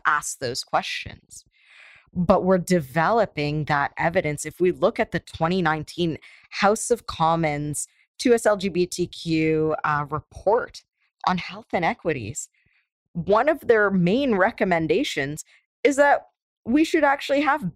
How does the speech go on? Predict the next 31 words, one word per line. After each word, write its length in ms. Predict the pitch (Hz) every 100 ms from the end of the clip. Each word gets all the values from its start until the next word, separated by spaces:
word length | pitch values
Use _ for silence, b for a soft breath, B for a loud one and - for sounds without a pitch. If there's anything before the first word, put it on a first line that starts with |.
| _
better 320 | 190 233 277
training 500 | - - 247 277 214
for 220 | 208 240
<laughs> 120 | 269 247
professionals, 920 | - - - - 208 190 165 - - b b b b b _
for 180 | 330 294
health 220 | 294 -
gr-, 320 | 339 311 240 240
professionals 680 | 311 269 240 - 247 247
across 380 | 247 - 233 -
the 120 | -
board. 600 | 165 - 208 415 160 113 _ b b b _ 208
And 340 | 233 254 233 - _ _ _ _ _
we're 480 | 226 202 240 285 294
just 340 | 233 277 -
not 340 | 302 294 - -
there 220 | 180 254
yet, 280 | 254 202 - -
but 160 | 190
we're 120 | - -
starting 720 | - - - 156 220 247 254
to 120 | 226
get 320 | - 180 185 _ _ _
organized. 880 | - 160 208 185 127 - _ - - _ B B B B -
And 120 | 202
I 60 | 202
think 260 | - 262
that 180 | 277 -
this 180 | 220 -
is 140 | 190
moving 720 | 160 147 175 220 185 160 147